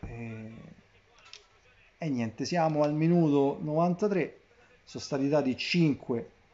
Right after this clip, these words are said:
del recupero. Noi chiaramente speriamo sempre fino alla fine, perché le squadre di Mourinho non muoiono mai, per cui non vedo il motivo per cui abbattersi.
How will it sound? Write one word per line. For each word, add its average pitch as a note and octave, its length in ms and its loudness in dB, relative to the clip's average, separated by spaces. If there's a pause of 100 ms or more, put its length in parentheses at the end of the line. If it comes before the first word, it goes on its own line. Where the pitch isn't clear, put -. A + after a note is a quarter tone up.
(360)
del C3+ 160 0
recupero. D#3 480 4
Noi D3 160 -2
chiaramente C3+ 400 0
speriamo B2+ 500 -2
sempre C3 340 -2
fino C3 200 -2
alla C3 100 2
fine, C3 240 2
perché G#2 220 -6
le - 1040 -20
squadre A#2+ 360 2
di A#2+ 100 8
Mourinho B2 580 8 (220)
non A#2+ 200 4
muoiono B2+ 380 6
mai, B2 320 6 (100)
per B2 180 -4
cui A#2 260 0 (1080)
non A#2 500 2
vedo C3 220 10
il B2+ 80 10
motivo C3 340 10
per B2 160 8
cui B2 400 6
abbattersi. E3+ 800 2